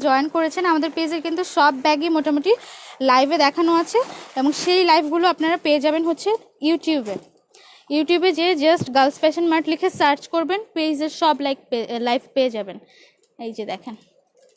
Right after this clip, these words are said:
এটা হচ্ছে তিনটা কম্পার্টমেন্টের এবং chain pocket আছে। এই যে হচ্ছে ওদের একটা, আহ, poly bag, যেটা branded একটা poly bag, ওদের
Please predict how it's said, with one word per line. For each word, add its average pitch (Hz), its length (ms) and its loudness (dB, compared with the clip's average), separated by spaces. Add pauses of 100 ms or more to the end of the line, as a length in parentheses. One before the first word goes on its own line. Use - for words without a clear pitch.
(680)
এটা 277 140 0
হচ্ছে 349 160 -2 (120)
তিনটা 370 300 2 (100)
কম্পার্টমেন্টের 302 640 0 (600)
এবং 269 140 2 (140)
chain 339 160 6 (100)
pocket 339 300 2
আছে। 330 180 -4 (600)
এই 277 120 0
যে 302 120 0
হচ্ছে 302 260 -6
ওদের 294 220 0
একটা, - 180 -4 (240)
আহ, 233 200 -2 (260)
poly 262 300 0
bag, 269 140 0 (500)
যেটা 247 200 0 (160)
branded 247 380 0
একটা 294 220 -6
poly 247 260 -2
bag, 285 220 -2
ওদের 277 180 2